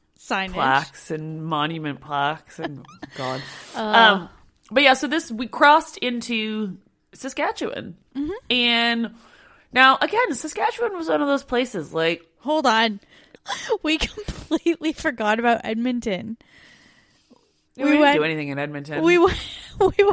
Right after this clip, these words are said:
Speaker 1: went from the Vegreville Egg on the way to Edmonton. I guess that's why I just forgot about it, because we did. It was super snowy, we got to Edmonton. It was, like, too unsafe to go out.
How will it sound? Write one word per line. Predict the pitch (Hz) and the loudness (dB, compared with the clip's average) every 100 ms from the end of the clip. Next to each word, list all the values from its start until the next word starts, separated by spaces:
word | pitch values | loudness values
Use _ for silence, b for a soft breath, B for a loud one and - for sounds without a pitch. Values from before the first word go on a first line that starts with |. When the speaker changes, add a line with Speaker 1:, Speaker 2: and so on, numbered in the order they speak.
| - | 2
Speaker 1:
went | 339 381 - | -2 -2 -10
from | _ 320 294 | _ -6 -4
the | 233 | -2
Vegreville | 247 254 277 254 233 | -2 -2 -2 -2 -4
Egg | 233 226 185 | -2 -4 -4
on | 226 226 | -8 -6
the | 240 | -4
way | 226 233 | -4 -4
to | 226 | -6
Edmonton. | 208 220 220 220 190 175 208 B B B B - | -4 -4 -6 -8 -10 -10 -12 B B B B -2
I | 247 | 0
guess | 269 294 | 2 0
that's | 392 349 | -4 -6
why | 269 208 202 196 202 B B B _ _ _ _ _ 233 | 0 2 2 0 -4 B B B _ _ _ _ _ 4
I | 233 | 4
just | 220 214 | 4 0
forgot | - 208 190 | -2 0 2
about | 196 190 | 2 -2
it, | - | -2
because | 277 277 277 233 | -2 2 0 0
we | 269 | -2
did. | 285 277 | 2 4
It | 190 | 2
was | 202 - | -2 -6
super | - - 302 311 | -6 -2 0 0
snowy, | 285 - 226 214 202 202 214 b b b b 262 | -4 2 2 4 2 -2 -6 b b b b -8
we | 233 | 2
got | 247 254 | 2 2
to | 220 | -2
Edmonton. | 220 214 151 220 196 196 190 - | -2 -4 -4 -2 -2 -2 -6 -10
It | 226 | -8
was, | 220 226 | -8 -2
like, | 262 254 | -2 -2
too | - 311 302 | -2 0 2
unsafe | 247 - 180 180 | 0 -2 -4 -4
to | - | -4
go | 190 180 | 0 0
out. | 175 180 180 | 0 -2 -6